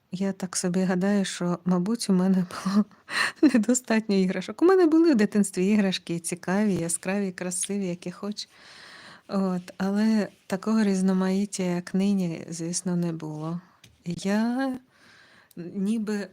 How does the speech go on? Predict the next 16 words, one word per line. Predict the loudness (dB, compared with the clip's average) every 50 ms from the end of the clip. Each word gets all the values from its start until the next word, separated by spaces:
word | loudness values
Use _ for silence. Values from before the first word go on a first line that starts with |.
| _ _
е, | -12 -10 -8 -6 -6 -6 -6 -8 -8 -10
знаєте, | -8 -6 -4 -6 -6 -6 -6 -6
ніби | -6 -4 -6 -6 -8 -8 -10
проживаю | -12 -10 -10 -8 -8 -6 -6 -6 -6 -4 -4 -4 -4
своє | -6 -6 -8 -8 -6 -6 -6
дитинство | -6 -8 -8 -8 -8 -8 -8 -8 -8 -12 _ -16 -18 -18 -16 -16 -16 -18
з, | -18 -20 -18 -16 -16
з | -16 -16 -16 -16 -16 -18
цими | -16 -16 -14 -14 -12 -12 -12
всіми | -14 -16 -16 -16 -18 -18 -18 -20 _
там | -20 -20 -20 -20 _ _ _ _ _ _ _ _ _ _ _ _ _ _ _ _ _ _ _ -14
іграшечками. | -12 -12 -10 -10 -12 -12 -14 -14 -16 -16 -18 -20 _ -20 -20 -18 -18 -18 -18 -16
Все | -16 -16 -14 -14 -14 -12
мені | -10 -10 -10 -10
дуже | -10 -12 -12 -12 -12 -14
подобається. | _ _ -20 -20 -20 -20 -20 -20 -20 -20 -20 _ -20 -18 -18 -18